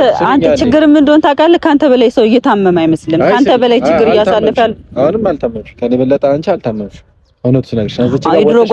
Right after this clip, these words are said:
Speaker 2: ጓደኛህ መጣ ቪዲዮ
Speaker 1: አይ
Speaker 2: አብራ
Speaker 1: አንቺ
Speaker 2: ስለሰራች
Speaker 1: ወጥተሽ
Speaker 2: በጣም ተጨንቀሃል።
Speaker 1: አንቺ ወጥተሽ እዚህ ጋር ስላለቀሽና፣ እ፣ ወይም ደግሞ አንቺ ስለምታለቅሽ አይደለም። የሰው ልጅ ግዴታ ማዘኑን በማልቀስ አይሆንም። በቃ አንቺ ሀዘንሽን በለቅሶ ነው የምታሳየው።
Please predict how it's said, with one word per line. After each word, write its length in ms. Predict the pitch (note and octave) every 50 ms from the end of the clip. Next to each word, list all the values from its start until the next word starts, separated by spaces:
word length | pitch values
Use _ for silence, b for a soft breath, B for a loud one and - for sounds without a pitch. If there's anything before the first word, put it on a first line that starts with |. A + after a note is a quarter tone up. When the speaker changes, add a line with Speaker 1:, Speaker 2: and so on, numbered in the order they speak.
| A3+ G#3+
Speaker 2:
ጓደኛህ 340 | F#3 A3 A3+ A#3 A#3 A#3 C#4+ C4+
መጣ 240 | A#3+ A#3+ A3+ - A#3 A#3 A#3 A3+ A3+ G#3
ቪዲዮ 260 | G3+ A3 F#3 G#3 A3
Speaker 1:
አይ 100 | G#3+ A3
Speaker 2:
አብራ 140 | - - A#3
Speaker 1:
አንቺ 120 | B3 F#3+
Speaker 2:
ስለሰራች 360 | G3 B3+ A#3+ - - - - C#4
Speaker 1:
ወጥተሽ 140 | - G4+ F#4+
Speaker 2:
በጣም 200 | D#4 - C#5 B4+ A4
ተጨንቀሃል። 520 | G#4+ - C4+ C4+ A#3 - F#3 G3 E3+ F3 -
Speaker 1:
አንቺ 220 | C3+ D3+ E3 E3+ F3
ወጥተሽ 280 | E3+ E3+ D#3+ - E3 -
እዚህ 260 | D3+ D3 C#3+ - D#3+
ጋር 120 | D3+ E3 D#3
ስላለቀሽና፣ 720 | - C3+ C3+ C3 C3 B2+ - - C3+ - - B2+ C3+ D3+ F3+ G3 F#3+ - _
እ፣ 120 | - B2+ B2+ B2 A#2+ A#2 A#2 A2+ A2+ A2 G#2+
ወይም 200 | A#2+ B2+ B2 A#2+
ደግሞ 180 | A#2+ B2 B2+ C#3+
አንቺ 160 | C#3+ C3 B2 - - - B2+ B2 A#2 A2+ A2+ A2+ -
ስለምታለቅሽ 640 | - B2+ B2 B2 - - B2+ A#2 A#2 A2+ - - - A3 - - -
አይደለም። 340 | G#2+ G#2 G#2 F2+ - - - _ _ _ _ _ _ _ _ _ _ C3+
የሰው 160 | - D3 C#3+
ልጅ 140 | C#3 C3 B2
ግዴታ 320 | B2 A#2 B2+ C3+ - D3 C3+ B2+ A#2+ A2+ G#2+ G#2 G#2 G2+ G2+ G2+
ማዘኑን 400 | G#2+ A#2 A#2 A2 A#2+ A#2+ C3+ C3
በማልቀስ 600 | G#2 A2+ A2+ A2 A2 G#2+ B2 A#2+ A2 - - D3 -
አይሆንም። 260 | A2+ F#2+ F#2 F#2 F2+ - _
በቃ 160 | - - - -
አንቺ 200 | G#2 A2 A2 - - F3+ F#3 - - - - - _ _ -
ሀዘንሽን 440 | B2 C3 B2+ C3+ C3 C3 B2+ F3 E3
በለቅሶ 560 | C3+ B2+ A#2+ A#2 A#2 A2+ A2+ A2+ C#3 - - B2+
ነው 120 | A#2+ A#2
የምታሳየው። 480 | A2 - - A#2 G2+ B2 B2 B2+ -